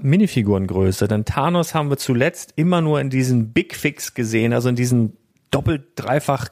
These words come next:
Gorilla-mäßig großen Figuren. Und ich hab so ein paar Marvel-Figuren-Sammler im Bekanntenkreis und die haben halt, wenn die sich so einen Rahmen bauen, dann haben die echt Probleme, so eine fette Figur da reinzubekommen. Also du nimmst ja mal diese ikea-Rahmen, wenn du es einfach haben willst,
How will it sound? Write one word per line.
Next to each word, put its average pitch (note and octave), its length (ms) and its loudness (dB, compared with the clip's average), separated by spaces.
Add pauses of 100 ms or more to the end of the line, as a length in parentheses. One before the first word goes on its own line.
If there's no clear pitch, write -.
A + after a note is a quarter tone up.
Gorilla-mäßig C#3+ 960 0
großen B2+ 560 0 (540)
Figuren. C#3+ 600 2
Und B2 280 -4 (480)
ich - 160 -6
hab - 160 -6
so C3 100 0
ein B2+ 100 0
paar A2+ 200 -2
Marvel-Figuren-Sammler D#3+ 1400 0
im D#3 120 -4
Bekanntenkreis D#3+ 840 -2
und C3+ 100 -2
die C#3+ 120 0
haben D3+ 200 0
halt, C#3+ 320 0 (100)
wenn C3 120 0
die B2 80 2
sich B2 180 2
so - 80 0
einen A2 80 0
Rahmen B2 400 0
bauen, G2 320 0 (340)
dann G2+ 120 0
haben D#3 100 -2
die C#3+ 140 2
echt - 200 -6
Probleme, C#3 500 0
so A#2+ 100 0
eine A#2 120 2
fette - 360 -2
Figur C3 320 0
da G#2+ 80 0
reinzubekommen. G2 640 -2
Also G#2 180 -4
du G#2+ 140 -2
nimmst A2+ 220 0
ja A#2+ 60 2
mal A2+ 120 0
diese A2 220 -2
ikea-Rahmen, D#3 680 0
wenn A2 120 2
du - 20 0
es - 80 -2
einfach D3 360 -2
haben C#3+ 200 -2
willst, C#3+ 260 0